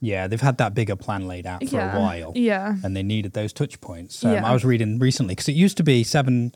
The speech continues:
Speaker 1: digital touch points before, you know, you make a purchase or something like that. But I was
Speaker 2: Yeah.
Speaker 1: listening to a podcast this morning with The Future, and it was, uh,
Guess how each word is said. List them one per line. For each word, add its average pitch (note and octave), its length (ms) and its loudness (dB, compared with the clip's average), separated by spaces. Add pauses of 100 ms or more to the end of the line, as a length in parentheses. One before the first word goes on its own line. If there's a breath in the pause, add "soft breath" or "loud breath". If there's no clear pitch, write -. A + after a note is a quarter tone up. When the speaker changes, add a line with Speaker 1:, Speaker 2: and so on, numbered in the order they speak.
(140)
Speaker 1:
digital A#2+ 380 0
touch - 320 -6
points F#2+ 320 -10
before, G2 800 -4
you G#2 140 -4
know, F2+ 140 -6 (360)
you A#2 140 -4
make G2 180 -6
a G2+ 60 -6
purchase - 380 -8
or F#2 40 -8
something F#2+ 300 -12
like F2+ 140 -14
that. F#2 160 -14
But A2+ 80 -4
I A2 60 0
was B2+ 80 2
Speaker 2:
Yeah. D#3 40 6
Speaker 1:
listening C#3+ 200 2
to B2 40 0
a A2+ 40 0
podcast A#2+ 420 -2
this A#2+ 160 -4
morning A2 580 -2
with G#2+ 140 -4
The G#2 60 -2
Future, A2+ 500 -2
and G2+ 240 -2
it G#2 100 -6
was, G#2 260 -4
uh, G2+ 220 0